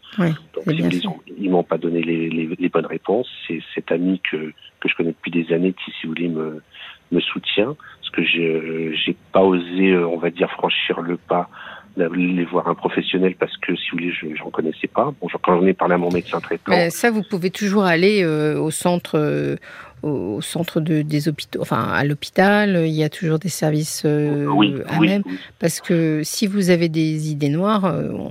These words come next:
Speaker 1: on s'approche de, de quelque chose un peu urgent, je dirais,
Speaker 2: Oui.
Speaker 1: et c'est important quand même que vous consultiez. Parce que,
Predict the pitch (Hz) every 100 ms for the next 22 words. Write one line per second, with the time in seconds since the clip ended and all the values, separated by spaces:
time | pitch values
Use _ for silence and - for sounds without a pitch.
0 | - - - 160 - 175 165 165 151 147
1 | 147 147 156 196 _ _ - - 147 -
2 | 165 156 151 - 151 147 156 170 175 240
3 | 349 - - - _ - - 160 233 208
4 | 156 - 156 - - 285 - 233 185 175
5 | 180 160 - 175 - 165 - 226 240 -
6 | - - _ 190 196 -